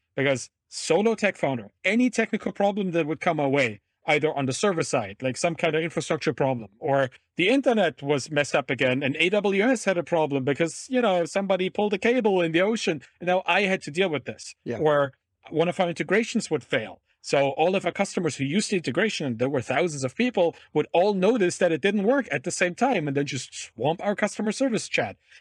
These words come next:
Speaker 1: And that was just a lot of pressure on me as a person that was both there to reply to customer service messages and to fix the problem that I told these people somebody would fix. So, you
Speaker 2: Yeah.
Speaker 1: know, that was,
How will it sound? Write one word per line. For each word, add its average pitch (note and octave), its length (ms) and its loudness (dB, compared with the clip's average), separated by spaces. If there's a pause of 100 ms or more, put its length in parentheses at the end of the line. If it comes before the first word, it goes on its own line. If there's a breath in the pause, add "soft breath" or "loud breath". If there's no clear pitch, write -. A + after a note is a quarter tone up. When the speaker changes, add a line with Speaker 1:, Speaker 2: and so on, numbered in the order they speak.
Speaker 1:
And E3+ 200 0
that G#3 100 2
was B3 120 0
just - 200 -4
a G#3+ 60 2
lot E3 260 2
of - 80 -8
pressure D#3 460 -2 (280)
on D3 140 0
me G3 180 2
as - 140 0
a - 60 0
person D#3+ 500 -4 (260)
that D3 440 2
was D#3 240 0
both C#3+ 360 0
there D#3+ 220 2
to C#3+ 240 -2
reply C3 540 -2
to G3+ 180 -4
customer A3 400 -2
service A3 340 -4
messages A3 500 0 (120)
and A#3+ 280 0
to B3+ 120 2
fix - 300 -4
the G#3 100 -2
problem F3+ 540 0 (260)
that F#3 180 2
I D#3 140 2
told A#3+ 400 0
these F3 160 -2
people E3 480 0 (180)
somebody A#3 520 2
would G3 180 0
fix. - 420 -2 (200)
So, E3 180 0
you F#3+ 100 0
Speaker 2:
Yeah. A3+ 40 6
Speaker 1:
know, G#3+ 200 2
that F3+ 140 2
was, E3+ 180 -4